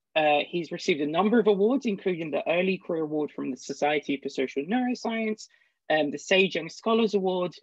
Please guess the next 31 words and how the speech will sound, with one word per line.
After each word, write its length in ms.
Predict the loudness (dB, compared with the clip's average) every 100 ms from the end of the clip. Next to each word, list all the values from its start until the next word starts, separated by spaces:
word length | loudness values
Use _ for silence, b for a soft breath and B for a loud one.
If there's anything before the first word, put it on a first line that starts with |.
| b b b
and 100 | -2
at 80 | 2
the 80 | 2
moment 320 | 4 2 2
he 140 | -2 -2
serves 320 | 0 0 -2
on 80 | -8
the 120 | -6
S 160 | -6
P 120 | -4 -4
S 100 | -4
P 160 | -6
Diversity 640 | 0 0 0 -4 -6 -8 -6
and 100 | -6
Climate 360 | -4 -2 0 -2
Committee 580 | -8 -10 -6 -4 -4 -6 -8
and 260 | -8 -4
on 160 | -4 -4
the 160 | -4
N 120 | -6 -4
I 160 | -2
H 280 | 0 0 -2
Advisory 580 | -10 0 0 0 -2 -4
Committee 580 | -6 -8 -4 -2 -2 -4 b b -12
to 100 | -4
the 80 | 0
Directors 640 | 2 4 2 0 -6 -2
Working 340 | -2 -2 -8
Group 240 | -8 -8 -10 _
on 80 | -10
Diversity. 760 | -8 -6 -8 -8 -10 -10 -10